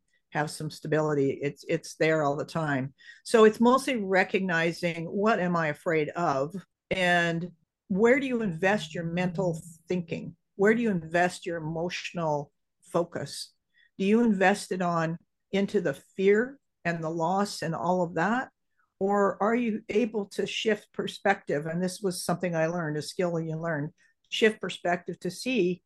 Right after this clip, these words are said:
I have choice here. I have choice in how I respond.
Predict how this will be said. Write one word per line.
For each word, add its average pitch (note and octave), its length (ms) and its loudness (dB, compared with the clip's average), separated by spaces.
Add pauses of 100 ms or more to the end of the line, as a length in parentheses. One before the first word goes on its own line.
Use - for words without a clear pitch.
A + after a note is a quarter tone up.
(380)
I G#3 80 2
have C#4 140 -2
choice B3 280 -4
here. - 320 -8
I A#3+ 60 -14
have F3+ 100 -10
choice G3+ 320 -4
in E3+ 60 -8
how E3 180 -4
I D3+ 60 -6
respond. A#3 600 0